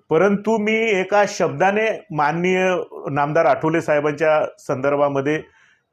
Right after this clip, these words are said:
वेडंवाकडं बोललो नाही. आणि ही समयसूचकता प्रत्येकाकडे असावी. खरं म्हणजे, अ,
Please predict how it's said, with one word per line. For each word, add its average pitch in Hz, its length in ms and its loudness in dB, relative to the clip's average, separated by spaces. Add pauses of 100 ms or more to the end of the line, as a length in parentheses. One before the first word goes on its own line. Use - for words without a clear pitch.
(100)
वेडंवाकडं 151 640 2
बोललो 139 340 4
नाही. 107 260 -4 (460)
आणि 226 420 0
ही 160 360 -2
समयसूचकता 220 800 0
प्रत्येकाकडे 226 640 0
असावी. 202 420 0 (1120)
खरं 151 240 2
म्हणजे, 202 540 0 (400)
अ, 139 60 -12